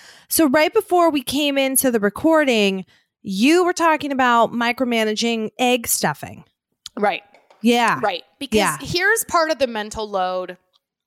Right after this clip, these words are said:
Speaker 2: And I do think it's an important mental load that women, moms need to carry. Well, Chris might be better about this.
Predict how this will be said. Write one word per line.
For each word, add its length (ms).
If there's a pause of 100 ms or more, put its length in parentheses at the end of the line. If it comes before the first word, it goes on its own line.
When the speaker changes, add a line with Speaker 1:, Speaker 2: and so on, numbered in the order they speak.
(1040)
Speaker 2:
And 120
I 140
do 240
think 180
it's 140
an 80
important 800
mental 500
load 520
that 220
women, 440
moms 480
need 220
to 40
carry. 580 (1160)
Well, 160
Chris 300
might 140
be 80
better 260
about 280
this. 380